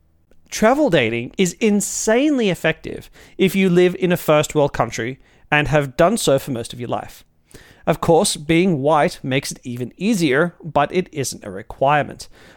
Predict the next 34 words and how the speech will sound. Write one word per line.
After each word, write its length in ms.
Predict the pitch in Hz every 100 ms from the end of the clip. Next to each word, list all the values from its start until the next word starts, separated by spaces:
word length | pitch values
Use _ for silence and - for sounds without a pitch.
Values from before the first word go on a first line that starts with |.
| - -
I've 220 | 151 180
taken 380 | 196 185 151 143
black 260 | 139 202
students 380 | - 196 190 -
out 220 | 156 156
in 100 | 151
Thailand, 460 | - 185 220 175 135
for 100 | 123
example, 420 | 127 117 - 123
and 140 | 135 151
they 120 | 160
do 320 | 131 117 127 -
very 360 | 120 110 101
well. 380 | 107 143 123 - - _ _ _ _ - _ - _ _ -
Simply 360 | - 294 285
put, 340 | - 165 123 - _ -
in 200 | 160 156
many 260 | 165 220
third 300 | 233 180 165 165
world 200 | 180 -
countries, 560 | 143 127 107 120 - _ _ -
it's 160 | 170 -
just 380 | 185 170 -
stupid 580 | - - - 190 208 240
easy 260 | 208 160 175
to 60 |
meet 220 | 165 160 156
women 380 | 170 131 131 - -
who 140 | - 190
would 140 | 170
like 300 | 123 101 -
to 100 | -
date 320 | 113 127 139
you. 200 | - 87